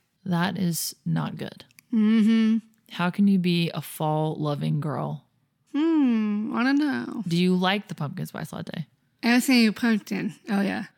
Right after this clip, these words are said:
Speaker 1: She was actually telling me before we started that she thought it was too sweet.
Speaker 2: Well, some of them are very sweet.
Speaker 1: What I told her what I do is I do two pumps of pumpkin
Speaker 2: Yeah.
Speaker 1: instead of four.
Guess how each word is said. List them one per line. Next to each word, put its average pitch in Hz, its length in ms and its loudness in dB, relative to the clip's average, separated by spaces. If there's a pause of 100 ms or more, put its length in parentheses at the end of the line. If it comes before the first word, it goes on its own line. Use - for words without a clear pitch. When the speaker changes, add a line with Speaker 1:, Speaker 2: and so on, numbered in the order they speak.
(140)
Speaker 1:
She - 160 -4
was 214 80 2
actually 240 320 0
telling 220 300 2
me 208 80 4
before 190 280 0
we 190 100 2
started 180 360 0
that 175 140 -4
she 185 100 -4
thought 170 160 0
it 170 60 0
was 156 120 -2
too - 140 -6
sweet. - 480 -4 (1200)
Speaker 2:
Well, 311 240 2
some 285 220 4
of 262 60 6
them 214 240 4
are - 20 0
very 185 160 0
sweet. - 380 -12 (680)
Speaker 1:
What 208 200 -4
I 240 220 2
told 233 220 -2
her 214 100 2
what 196 180 0
I 190 240 4
do 165 420 2
is 165 300 -2
I 185 300 2
do 185 420 2
two - 320 -6
pumps - 320 -4
of 127 140 -10
pumpkin - 480 -8
Speaker 2:
Yeah. 214 300 -4 (280)
Speaker 1:
instead 165 320 0
of 160 100 0
four. - 420 -8